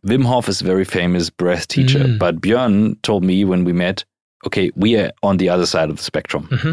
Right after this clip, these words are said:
Speaker 1: And that, it get me in the first place. I said, "Michael, we gotta try that."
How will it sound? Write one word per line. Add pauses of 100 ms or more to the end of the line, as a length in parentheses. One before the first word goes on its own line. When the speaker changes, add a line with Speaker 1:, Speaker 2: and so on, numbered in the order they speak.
(200)
Speaker 1:
And
that, (600)
it (200)
get
me
in
the
first
place.
I
said,
"Michael, (240)
we
gotta
try
that."